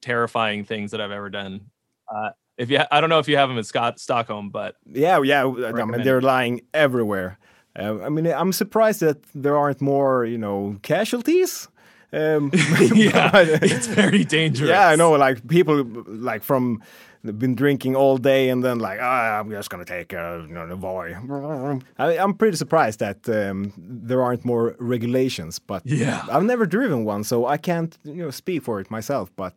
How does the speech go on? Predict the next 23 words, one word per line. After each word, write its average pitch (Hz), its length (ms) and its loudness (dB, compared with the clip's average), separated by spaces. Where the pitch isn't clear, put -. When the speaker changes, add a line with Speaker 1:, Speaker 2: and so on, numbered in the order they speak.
Speaker 2:
um, 85 380 -12
I - 100 -16
gotta 165 200 -16
try 165 200 -10
it, - 200 -18
I - 60 -14
guess. 87 240 -14
Speaker 1:
Yeah. 190 360 2
Well, 143 580 2
first 311 380 -2
of 131 140 -2
all, 95 500 -6
congratulations 196 880 2
on 117 140 0
winning 110 200 -4
the 101 80 -12
contest. - 840 -14
Well 269 260 4
deserved. 107 560 -6
Speaker 2:
Thank 147 240 -6
you, 165 120 0
thank 156 280 -10
you. 185 160 -6